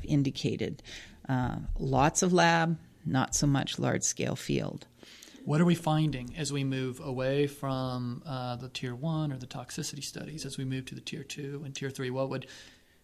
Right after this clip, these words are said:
Speaker 1: Well, ba-,
Speaker 2: is it
Speaker 1: based on the research I've done, and I've done
Speaker 2: Right.
Speaker 1: a lot of the large-scale tier three study,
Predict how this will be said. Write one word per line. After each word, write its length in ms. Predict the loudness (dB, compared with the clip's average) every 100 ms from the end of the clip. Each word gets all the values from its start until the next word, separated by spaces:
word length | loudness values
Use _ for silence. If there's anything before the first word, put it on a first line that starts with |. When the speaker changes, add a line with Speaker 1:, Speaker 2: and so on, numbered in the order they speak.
| 0
Speaker 1:
Well, 120 | 2
ba-, 140 | 6 6
Speaker 2:
is 160 | 6
it 180 | -2 6
Speaker 1:
based 320 | 8 8 6
on 100 | 6
the 100 | 6
research 460 | 4 2 2 0 0
I've 240 | 2 4 4
done, 200 | 2 4
and 120 | 4
I've 180 | 4 4
done 200 | 4 6
Speaker 2:
Right. 60 |
Speaker 1:
a 40 | 6
lot 260 | 6 6
of 220 | 4 -2 0
the 480 | 2 4 2 -2 -8 -6
large-scale 720 | 4 6 6 4 4 4 4
tier 320 | 2 2 2
three 320 | 2 2 4 4
study, 680 | 2 -2 -2 -4 -4 -6